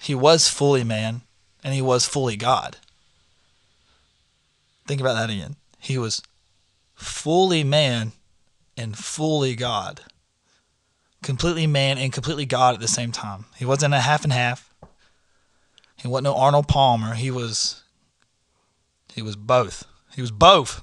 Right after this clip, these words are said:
B O A F, both. And, and he lived,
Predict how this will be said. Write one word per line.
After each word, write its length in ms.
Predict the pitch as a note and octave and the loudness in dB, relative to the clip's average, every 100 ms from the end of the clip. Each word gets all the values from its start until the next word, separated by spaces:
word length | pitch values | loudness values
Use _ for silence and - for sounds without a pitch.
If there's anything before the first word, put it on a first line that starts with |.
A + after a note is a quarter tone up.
| D3 | -2
B 220 | D#3 F#3+ | 0 4
O 200 | F3 E3+ | 6 6
A 180 | E3+ E3+ | 6 4
F, 360 | D#3 D#3 B2 - | 4 4 4 2
both. 460 | C#3 A#2+ G2+ - - _ _ _ _ _ _ _ _ _ _ _ _ _ _ _ _ _ _ _ _ _ _ _ _ _ _ _ _ _ - - _ _ _ _ _ _ | 4 6 2 -8 -12 _ _ _ _ _ _ _ _ _ _ _ _ _ _ _ _ _ _ _ _ _ _ _ _ _ _ _ _ _ -6 -6 _ _ _ _ _ _
And, 480 | C3 A2+ A2 G2+ G2 _ _ _ _ _ - - | -6 -4 -4 -6 -12 _ _ _ _ _ -12 -12
and 140 | A2 G#2 | -10 -10
he 100 | A#2 | -10
lived, 500 | A2+ A#2 A#2+ A#2+ | -8 -6 -6 -8